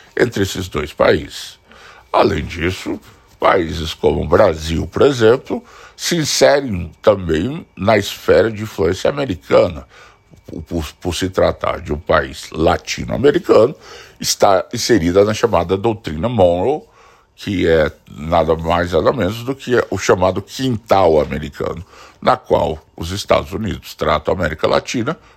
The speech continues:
como um espaço seu dentro da geopolítica mundial. Então, essas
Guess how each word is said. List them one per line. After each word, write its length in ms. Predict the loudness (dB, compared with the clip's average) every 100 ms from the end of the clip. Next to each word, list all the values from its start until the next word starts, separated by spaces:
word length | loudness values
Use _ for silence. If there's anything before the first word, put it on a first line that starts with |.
| _
como 560 | 0 4 4 2 0 -2 _ _ _ _
um 240 | -4 -2
espaço 560 | -2 -2 0 2 0 -4
seu 760 | -8 -4 -4 0 2 2 2 -6 _ _
dentro 320 | 2 2 2
da 140 | 2 2
geopolítica 580 | 2 -2 -2 -6 -6 -8
mundial. 460 | -6 -2 -2 -4 _ -20 -20 -20 -14
Então, 480 | -8 0 4 4 2 -10 -20 -20 _ 2
essas 800 | 2 2 -2 -4 -4 -6 -8